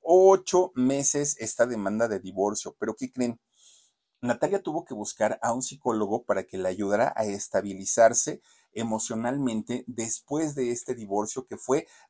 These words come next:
terrible. ¿Por qué? Porque ahí lo, lo que peleaban ellos, más que el dinero, era la custodia de la hija de Alessandra. Era lo que más estaba en, en juego. Pero además, fíjense que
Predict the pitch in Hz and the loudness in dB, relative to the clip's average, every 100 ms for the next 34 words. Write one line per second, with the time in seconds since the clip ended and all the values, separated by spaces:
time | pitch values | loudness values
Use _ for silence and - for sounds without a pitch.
0 | _ 160 180 - 180 196 180 156 135 139 | _ 0 0 -2 -6 -8 -4 -4 -2 -2
1 | 139 170 185 - - _ 135 - 143 135 | 0 2 2 0 -20 _ 2 4 -2 2
2 | 120 127 196 220 180 139 156 - - 240 | 2 2 2 4 4 4 0 -2 -4 0
3 | 294 381 233 123 151 - 139 151 180 - | 2 2 0 -4 -6 -4 -2 -2 -2 -4
4 | 104 92 110 110 123 - 123 127 147 - | -10 -6 -4 -2 -2 -4 -2 0 0 -4
5 | 107 - 101 107 113 110 82 85 90 - | -10 -8 -4 -4 -4 -8 -10 -12 -14 -14
6 | 78 80 76 - 92 90 - - - - | -12 -10 -6 -2 -2 -2 -6 -12 -16 -4
7 | 117 127 131 101 92 90 104 - 95 95 | 2 2 2 -4 -6 -6 -6 -4 2 2
8 | 101 104 98 92 - 101 104 156 180 120 | 2 -6 -10 -10 -10 -12 0 2 2 -2
9 | - - - - 147 151 165 - 117 120 | -10 -20 -20 0 2 4 0 2 2 2
10 | 131 113 110 - - _ - 135 151 - | 2 2 0 -6 -12 _ -4 -2 -2 -4
11 | 151 117 87 | -4 -8 -8